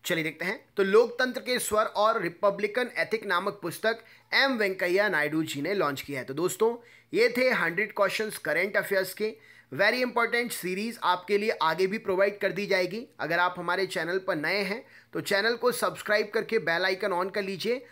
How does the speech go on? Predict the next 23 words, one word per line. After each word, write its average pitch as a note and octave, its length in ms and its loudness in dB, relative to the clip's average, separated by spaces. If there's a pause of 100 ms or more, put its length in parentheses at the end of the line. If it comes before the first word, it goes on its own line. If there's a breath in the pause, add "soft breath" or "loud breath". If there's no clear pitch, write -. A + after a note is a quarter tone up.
(200 loud breath)
और A3 340 2
all A3 200 6
वाला G3+ 240 4
नोटिफिकेशन E3+ 600 0
on E3 220 0
कर F#3+ 60 -2
लीजिए, F#3+ 240 -2
जिससे E3+ 300 -2
आपको F3+ 320 0
हमारे F3 340 2
चैनल F3 320 -2
पर A3+ 280 2 (300 loud breath)
अपलोड A#3 380 4
होने G3 240 4
वाले F3 280 2 (300 loud breath)
सभी A#3 440 2 (120)
टेस्ट F#3+ 300 4
वीडियो D#3+ 320 2
की G3+ 180 -4
नोटिफिकेशन E3+ 640 0
सबसे - 400 0
पहले G#3+ 280 2
मिले A#3+ 240 2